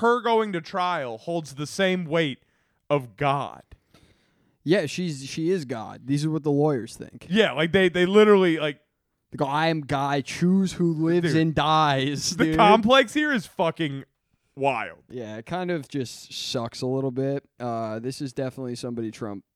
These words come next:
Speaker 2: hired, though. Like, you know, he,
Speaker 1: I just
Speaker 2: he's
Speaker 1: wonder how long ago he hired them and, like, when was the last time she did work for him and if she's just trying to use it as clout.
Speaker 2: My theory is when he goes for the evangelical guys, he always tries to, like, buddy up with, like, the most crazy one 'cause he's like, "You know what? If I can get him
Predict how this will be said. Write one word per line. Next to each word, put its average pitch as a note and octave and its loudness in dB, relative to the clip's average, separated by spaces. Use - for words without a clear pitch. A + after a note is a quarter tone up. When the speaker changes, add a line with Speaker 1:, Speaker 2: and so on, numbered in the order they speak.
Speaker 2:
hired, F2+ -14
though. - -16
Like, - -16
you B2 -12
know, - -20
he, A#2+ -14
Speaker 1:
I E3+ 4
just C#4 0
Speaker 2:
he's B3 -4
Speaker 1:
wonder A#3+ 2
how E3+ 2
long D3+ -2
ago C#3+ 0
he C#3+ 0
hired C3+ 0
them E3+ -2
and, C#3 -4
like, A#2+ -6
when C#3+ -2
was E3 -6
the E3 -10
last C#3 -6
time D3+ 0
she D3+ -10
did C#3 -4
work B2 -4
for E3 -2
him E3 -2
and C3+ -6
if B2+ -6
she's B2+ -12
just B2 -14
trying B2 -4
to A#2 -6
use A#2 -6
it G2+ -12
as G2 -14
clout. G2 -6
Speaker 2:
My E3+ -2
theory D#3 0
is B2 -2
when B2+ -4
he B2+ -6
goes C#3+ -4
for C#3+ -16
the C3 -12
evangelical C3 -6
guys, C#3+ -4
he C3 -6
always C3+ -4
tries C#3+ -8
to, C#3 -14
like, B2 -14
buddy B2 -6
up A#2 -8
with, A#2+ -8
like, A#2+ -10
the B2 -8
most G#2+ -8
crazy F#2 -12
one E2 -16
'cause B2 -12
he's A#2+ -8
like, C#3+ -6
"You A3 -12
know B3+ -14
what? - -12
If - -14
I F3 -10
can G3 -14
get D3+ -14
him B2+ -16